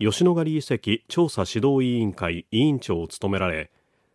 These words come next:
佐賀城本丸歴史館の館長でもいらっしゃる七田忠明さんに伺っていきます。今日は、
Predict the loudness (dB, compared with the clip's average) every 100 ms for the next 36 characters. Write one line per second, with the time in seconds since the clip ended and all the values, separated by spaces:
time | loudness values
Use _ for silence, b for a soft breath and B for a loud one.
0 | _ -8 -2 0 0 0 0 0 -2 0
1 | 0 0 -2 -2 -4 -2 -2 -4 -4 -2
2 | -2 0 0 0 -2 -4 -6 -6 -6 -8
3 | -12 _ _ -18 2 4 4 -2 -4 -2
4 | -4 -6 -6 -6 -6 -4 -4 -4 -6 -10
5 | -10 -8 -6 -6 -8 _ _ _ _ _
6 | _ _ _ _ _ _ _ _ _ _
7 | _ _ -2 0 0 -4